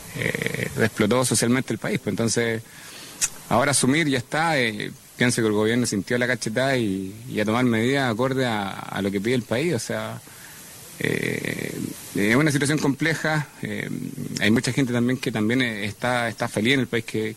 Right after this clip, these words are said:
que donde vive, o sea, yo creo que soy uno de ellos, eh, conozco la realidad de muchos otros países y créeme que Chile, eh, Chile es un país que está muy bien visto desde el extranjero, entonces,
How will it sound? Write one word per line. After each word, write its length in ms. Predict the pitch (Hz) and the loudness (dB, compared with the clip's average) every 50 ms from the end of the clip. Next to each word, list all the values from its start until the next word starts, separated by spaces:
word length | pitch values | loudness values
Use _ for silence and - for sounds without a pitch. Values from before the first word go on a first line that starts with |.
| - | -10
que 140 | - - 110 | -10 -6 -2
donde 240 | 107 107 107 107 107 | 0 2 2 4 4
vive, 280 | 107 113 120 131 131 117 | 4 4 4 4 2 2
o 40 | |
sea, 160 | - - 104 104 | 0 -2 -2 -2
yo 220 | 107 113 113 107 | -2 -2 -4 -4
creo 200 | - 107 117 110 | -2 -2 -2 -2
que 60 | 104 | -2
soy 160 | - - 113 | -2 -2 -2
uno 200 | 113 110 110 110 | 0 0 0 0
de 100 | 110 117 | 0 0
ellos, 260 | 120 123 123 120 107 101 | 0 0 0 -2 -2 -4
eh, 360 | 101 101 98 101 101 95 95 95 95 - - - - - - | -6 -8 -10 -10 -10 -10 -12 -12 -14 -16 -18 -18 -18 -8 -2
conozco 280 | - 104 110 107 - | 0 2 2 4 4
la 80 | 110 107 | 4 4
realidad 260 | 107 107 107 113 117 | 4 4 4 4 4
de 60 | 113 | 4
muchos 220 | 110 117 117 - 117 | 4 4 2 2 0
otros 140 | 107 107 - | -2 -2 -2
países 300 | - 110 110 110 - 110 | 0 0 2 2 2 0
y 80 | 104 | 2
créeme 200 | 104 113 110 110 | 2 2 2 2
que 100 | 107 104 | 0 0
Chile, 300 | - - 113 113 110 104 - - - - - - - | 0 0 0 0 0 -2 -4 -8 -16 -18 -16 -6 0
eh, 640 | 104 104 101 95 95 - - - - 95 92 95 95 90 - - | 2 4 4 4 2 0 -2 -4 -4 -4 -4 -4 -4 -6 -6 -2
Chile 240 | - - 113 113 117 | 0 2 4 4 4
es 40 | 117 | 4
un 140 | 110 107 95 | 4 2 2
país 320 | - - - 101 110 117 - | -2 -2 0 0 0 0 0
que 120 | - 113 | -4 -6
está 180 | - - - 107 | -4 -2 0 2
muy 220 | 107 117 123 120 | 4 4 4 2
bien 260 | 110 117 117 110 107 | 2 2 2 2 2
visto 240 | 120 117 - - 135 | 0 -2 -2 -2 0
desde 140 | 127 117 110 | 2 2 2
el 60 | 101 | 0
extranjero, 440 | - - 90 85 - - 120 107 101 | -2 -4 -6 -6 -2 -2 0 0 0
entonces, 480 | 95 - 110 101 - - 107 101 101 | -2 -4 -4 -4 -2 -2 -2 -2 -4